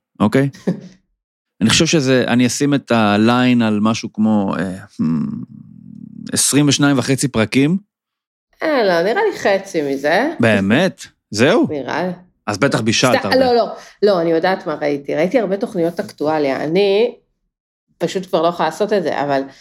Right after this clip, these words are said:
Speaker 2: נגיד בית-, כשהייתי באוניברסיטה או בתיכון, והיה לי אחר הצהריים כאלה מול הטלוויזיה, הייתי אוהבת כזה להתחיל בשלוש, ואז מתחיל, אה, רצף כזה של תוכניות אקטואליה,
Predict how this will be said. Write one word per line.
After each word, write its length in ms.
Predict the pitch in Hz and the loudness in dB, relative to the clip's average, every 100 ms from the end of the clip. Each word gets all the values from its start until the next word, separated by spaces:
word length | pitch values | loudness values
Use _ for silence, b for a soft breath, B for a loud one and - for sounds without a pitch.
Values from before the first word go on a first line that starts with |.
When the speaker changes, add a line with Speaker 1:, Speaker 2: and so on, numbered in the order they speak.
| B - | B -4
Speaker 2:
נגיד 280 | 165 185 165 | -2 -2 0
בית-, 160 | 156 | -2
כשהייתי 320 | 156 170 156 165 | -2 -2 -2 -2
באוניברסיטה 880 | 156 156 151 160 160 165 160 135 | -2 -2 0 -2 -2 -6 -2 0
או 80 | 131 | 0
בתיכון, 840 | 131 - 147 - 170 165 151 139 139 | -2 -4 -6 -2 0 2 0 -2 -2
והיה 800 | 135 - - _ _ - 143 151 | -4 -6 -12 _ _ -4 -2 2
לי 300 | 165 147 139 | 2 0 -2
אחר 280 | 135 156 170 | -4 -4 -4
הצהריים 640 | 180 156 139 156 165 165 | -4 -4 -2 0 0 -2
כאלה 400 | 170 143 135 135 131 127 - - | -2 -2 -2 -4 -6 -6 -10 -14
מול 380 | 143 147 147 151 | -12 -8 -6 -4
הטלוויזיה, 920 | 147 139 135 139 131 156 196 202 156 180 - b b b 165 | -4 -4 -6 -6 -4 -2 -2 -2 -4 -4 -8 b b b -2
הייתי 240 | 185 247 | 2 2
אוהבת 300 | 220 220 233 | 2 0 -2
כזה 260 | 208 170 151 | -2 0 0
להתחיל 460 | 151 - 196 190 180 _ _ - | 0 -2 0 0 -4 _ _ -8
בשלוש, 1000 | 160 - 151 147 143 151 233 - - - _ _ _ _ _ _ _ _ _ - | -4 0 0 2 2 2 0 -4 -12 -16 _ _ _ _ _ _ _ _ _ -4
ואז 360 | 165 175 196 196 | 0 2 0 -2
מתחיל, 440 | 190 - 214 214 | -4 0 2 4
אה, 380 | 196 165 160 190 | 2 2 2 0
רצף 260 | 208 240 | -2 -8
כזה 240 | - 180 160 | -4 -2 -2
של 200 | 180 151 | -4 -6
תוכניות 440 | 175 - 165 175 | -6 -2 0 0
אקטואליה, 640 | 214 - 165 170 170 143 | -4 -4 0 2 2 0